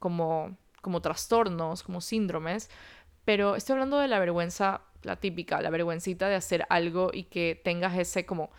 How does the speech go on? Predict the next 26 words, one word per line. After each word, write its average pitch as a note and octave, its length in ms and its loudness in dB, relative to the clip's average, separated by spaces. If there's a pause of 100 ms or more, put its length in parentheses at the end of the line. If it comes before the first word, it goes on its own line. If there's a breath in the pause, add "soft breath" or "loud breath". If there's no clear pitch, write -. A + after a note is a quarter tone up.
(160 loud breath)
sentimiento F3+ 720 0
de E3 100 4
que E3 100 -2
vas D#3 100 2
a E3+ 40 -4
hacer F3 160 -2
el F3 120 2
ridículo E3+ 420 0
y E3 40 -2
que E3 100 -4
alguien D#3+ 260 -2
más D#3+ 260 -2
te F#3 80 -2
va D#3+ 100 2
a D#3+ 40 4
humillar. D#3+ 520 0 (920)
Entonces A#3+ 260 -2
me C#4 100 0
parece G3+ 280 2
súper A3 220 0
interesante F#3 680 -2
que F3 360 0 (640 loud breath)
la G#3 120 0
vergüenza G3+ 540 2
la A#3 160 2
adquirimos G3 760 -2